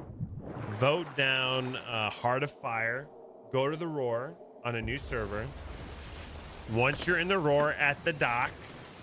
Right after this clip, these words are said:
you vote down an Ashen Voyage of Legends. You wanna make sure that the islands that you get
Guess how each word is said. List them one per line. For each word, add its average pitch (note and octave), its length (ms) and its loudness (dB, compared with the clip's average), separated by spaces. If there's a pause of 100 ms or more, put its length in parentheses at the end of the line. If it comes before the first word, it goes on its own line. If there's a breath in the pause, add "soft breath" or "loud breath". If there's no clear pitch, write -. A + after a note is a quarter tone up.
(480)
you B2 260 2 (500)
vote C#3+ 560 2
down C#3+ 360 4
an B2 100 0 (100)
Ashen D3+ 440 0
Voyage C#3 320 4
of D#3+ 100 2
Legends. B2 640 4
You C#3 140 6
wanna C#3+ 180 6
make D#3+ 420 2
sure F#3 680 2
that C3 180 -2
the D3 120 -6
islands D3+ 440 0
that D#3+ 200 2
you F3 100 -2
get D#3+ 220 4